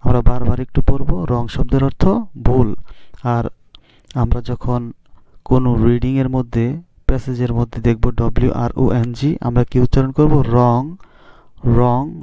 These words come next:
রং। এভাবে বারবার আমরা বাসাতে প্র্যাকটিস করব। তাহলে ডব্লিউর পর যদি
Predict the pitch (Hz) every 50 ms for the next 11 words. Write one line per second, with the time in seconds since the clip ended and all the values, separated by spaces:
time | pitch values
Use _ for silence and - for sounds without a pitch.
0 | 120 113 113 113 120 123 120 120 120 - - - 127 127 127 127 - 123 - 127
1 | 123 120 120 123 123 127 131 131 135 151 165 214 233 - - - _ - - -
2 | - 127 - - 135 - - - - - 120 - - - 120 110 117 120 - -
3 | - - - - - _ _ _ _ - - _ _ _ _ - _ _ _ _
4 | - 147 147 139 147 143 135 127 131 131 123 120 123 123 - - 139 135 143 156
5 | 160 156 - - - 151 147 - - 135 131 120 123 120 123 135 156